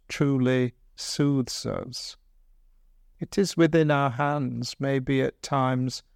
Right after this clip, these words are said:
with the help of special others, that we can learn how to attend to ourselves as a vital aspect of our developmental journey.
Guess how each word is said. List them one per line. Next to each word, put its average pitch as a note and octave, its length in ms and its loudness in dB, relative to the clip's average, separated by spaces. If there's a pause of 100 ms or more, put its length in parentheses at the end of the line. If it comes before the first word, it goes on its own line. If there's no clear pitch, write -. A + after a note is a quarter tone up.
(580)
with E3 280 4
the D#3 140 4
help B2 400 2
of B2 100 -4
special A#2 600 -4
others, A#2+ 500 -6
that C#3 180 -6
we C#3+ 240 -2
can C#3+ 320 -2
learn C#3+ 240 2
how D3+ 300 2
to B2+ 200 0
attend A#2+ 480 -4
to A#2+ 160 -4
ourselves A#2+ 800 -4 (360)
as C#3+ 180 0
a C#3+ 60 4
vital C#3 500 2
aspect - 640 -4
of B2 160 0
our A#2 180 4
developmental A#2 1080 -4
journey. A#2+ 760 -2